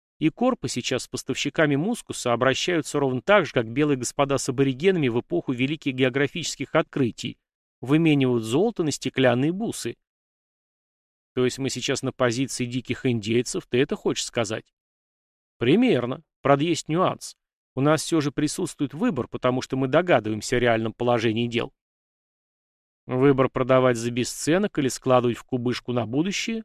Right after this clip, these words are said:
усмехнулся Вова, «не очень-то он радостный». «Вот поэтому мы слили хабар за бесценок Раулю», вернул я разговор к исходной точке. «Смекаешь? Но вот в дальнейшем...»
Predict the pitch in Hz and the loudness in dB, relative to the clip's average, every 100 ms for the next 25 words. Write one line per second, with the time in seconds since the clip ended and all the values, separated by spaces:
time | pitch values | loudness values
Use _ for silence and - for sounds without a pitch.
0 | _ 165 - 160 170 147 - 139 143 139 | _ -12 -8 -8 -6 -8 -4 -4 0 -2
1 | 139 _ _ _ _ - 131 175 233 - | -2 _ _ _ _ -4 2 2 2 -2
2 | 196 202 190 233 180 110 - 117 - _ | -2 0 2 4 4 0 -8 -12 -14 _
3 | _ _ _ _ _ _ _ _ _ - | _ _ _ _ _ _ _ _ _ -4
4 | 127 120 127 131 127 127 127 127 - 139 | 0 2 4 2 2 -2 0 -2 -2 -2
5 | 131 - 127 117 123 110 117 120 - 143 | -2 2 2 4 2 0 -4 -6 -2 0
6 | 131 - 135 190 185 - - _ 110 123 | 0 0 2 4 2 -2 -10 _ -4 -2
7 | 120 117 117 113 104 113 131 170 143 117 | 0 0 0 -2 -2 -2 -2 -4 -4 -4
8 | - 117 123 151 - - - 127 _ _ | -2 -2 -2 -4 -6 -6 -8 -10 _ _
9 | _ _ - 135 113 156 220 - - _ | _ _ -8 -4 0 2 0 -2 -12 _
10 | - 135 117 123 113 127 240 - 123 | -2 0 2 2 2 2 0 -2 -6